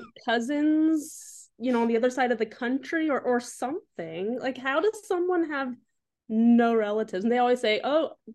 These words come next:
Speaker 2: like, there are no relatives. Her dad died, you know, however many years ago." I'm like, "What about cousins
Speaker 1: Where's the
Speaker 2: or
Speaker 1: family?
Speaker 2: aunts or uncles or,
Speaker 1: <laughs>
Speaker 2: like, I don't know, somebody." <laughs>
Speaker 1: I mean, I feel like if it happens once in a while, like, I could, like, see, but I feel like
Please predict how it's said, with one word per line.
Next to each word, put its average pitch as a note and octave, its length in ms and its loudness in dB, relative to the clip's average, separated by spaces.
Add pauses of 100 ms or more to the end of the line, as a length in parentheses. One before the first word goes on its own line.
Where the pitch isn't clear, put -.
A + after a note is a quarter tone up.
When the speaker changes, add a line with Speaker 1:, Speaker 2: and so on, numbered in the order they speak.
Speaker 2:
like, C4 180 -6
there D4+ 120 0
are D4+ 40 0
no D#4 200 2
relatives. C#4 580 -2
Her C4+ 120 -2
dad B3+ 360 -2
died, A#3+ 360 0
you A#3 80 2
know, A3 200 4
however A#3+ 380 0
many A#3 180 2
years A3+ 240 4
ago." G3+ 140 -2
I'm G3+ 100 -6
like, G3+ 160 -8 (420)
"What A3 140 0
about C#4+ 280 2
cousins G#3 140 0
Speaker 1:
Where's A3 320 6
the A3+ 200 6
Speaker 2:
or E3+ 220 -6 (200)
Speaker 1:
family? G#3 500 6
Speaker 2:
aunts A#3 120 4
or - 80 -2 (200)
uncles A3+ 760 4
or, B3 600 2 (360)
Speaker 1:
<laughs> - 380 -20
Speaker 2:
like, B3+ 240 -2
I D#4+ 140 2
don't G4+ 240 6
know, A#4 260 0
somebody." D4 800 2
<laughs> - 1120 -2
Speaker 1:
I E4 160 2
mean, D4 360 4 (580)
I D4 100 2
feel F#4 260 -4
like E4 180 0
if F4 140 0
it A4 120 2
happens G#4 440 -4
once D4 260 0
in E4 60 -2
a B3+ 60 0
while, B3+ 460 -6
like, C4+ 200 -4
I A#3+ 120 -6
could, A3 200 -6
like, A3 240 -4
see, C#4 300 -2
but C4+ 120 -2
I B3 80 0
feel D#4 140 -6
like D4 220 -2